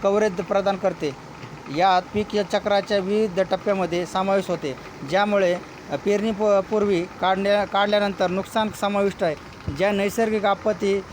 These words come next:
कीटक आणि रोगामुळे होणारे नुकसान समाविष्ट आहेत. शेतकरी प्रीमियमचा किंवा हिस्सा भारताचा, तर सर्व उर्वरित प्रीमियम केंद्र आणि राज्य सरकारद्वारे अनुदानित आहेत. ही योजना अचूक आणि प्रदान करतेवेळी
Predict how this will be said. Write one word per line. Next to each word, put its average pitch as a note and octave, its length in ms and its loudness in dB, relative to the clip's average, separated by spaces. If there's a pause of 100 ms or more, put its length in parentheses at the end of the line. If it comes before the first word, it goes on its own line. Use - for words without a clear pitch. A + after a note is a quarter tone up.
(180)
कीटक G#3 300 2
आणि F#3+ 260 2
रोगामुळे G3+ 460 2
होणारे F#3+ 340 2
नुकसान F#3 320 -2
समाविष्ट F#3+ 440 -2
आहेत. C#3+ 160 0 (460)
शेतकरी F#3+ 480 2
प्रीमियमचा G#3+ 920 0 (440)
किंवा G3 240 2
हिस्सा F3+ 360 2
भारताचा, F#3+ 460 2 (120)
तर G3 140 4
सर्व G#3+ 360 2 (840)
उर्वरित A3 460 4
प्रीमियम G#3+ 460 2 (560)
केंद्र G#3 260 2
आणि G3 240 4
राज्य G3 240 2
सरकारद्वारे G3 580 2
अनुदानित F#3+ 480 0 (180)
आहेत. C#3+ 220 0 (360)
ही A3 360 -2
योजना F#3+ 380 0
अचूक F#3 420 0
आणि G3 160 2
प्रदान G3 380 0 (600)
करतेवेळी G3+ 640 2